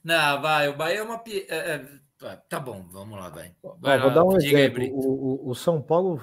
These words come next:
Speaker 2: cara, brigou, tinha três, quatro jogadores interessados pra trazer esse Erisson.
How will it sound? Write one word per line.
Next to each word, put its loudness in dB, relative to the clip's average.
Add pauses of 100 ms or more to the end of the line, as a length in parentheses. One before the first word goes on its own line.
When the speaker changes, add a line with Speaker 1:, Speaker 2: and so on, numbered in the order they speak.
(120)
Speaker 2:
cara, -2
brigou, -2
tinha -8
três, -6
quatro -8
jogadores -6
interessados -8
pra -4
trazer -4
esse -4
Erisson. -4